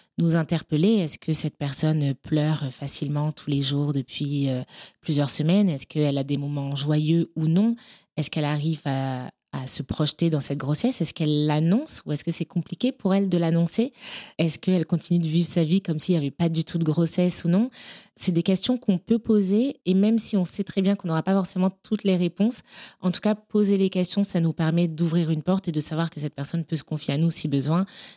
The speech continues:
et, euh, de donner des coordonnées, euh, si besoin de professionnels.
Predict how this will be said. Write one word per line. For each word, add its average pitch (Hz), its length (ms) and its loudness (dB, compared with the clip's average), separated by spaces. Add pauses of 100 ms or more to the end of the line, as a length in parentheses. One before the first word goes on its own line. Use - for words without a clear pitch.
(140)
et, 175 240 4
euh, 139 60 0
de 139 120 -2
donner 139 360 -2
des 135 160 -2
coordonnées, 139 720 -2
euh, 123 200 -6 (200)
si - 140 -14
besoin - 260 -6
de - 60 -8
professionnels. - 560 -10